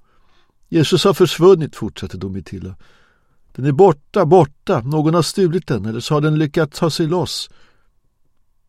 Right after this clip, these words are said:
"O-, omöjligt", stammade Vespasianus, som mycket väl visste att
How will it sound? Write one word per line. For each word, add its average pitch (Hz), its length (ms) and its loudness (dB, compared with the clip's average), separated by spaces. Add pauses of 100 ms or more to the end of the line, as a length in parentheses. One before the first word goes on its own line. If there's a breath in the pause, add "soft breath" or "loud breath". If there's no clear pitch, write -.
(160)
"O-, 113 680 -8
omöjligt", 123 580 -2 (340)
stammade 101 400 -8
Vespasianus, 107 880 -10 (1300)
som 127 220 0
mycket 110 260 0
väl 117 260 0
visste 104 360 -6
att - 180 -8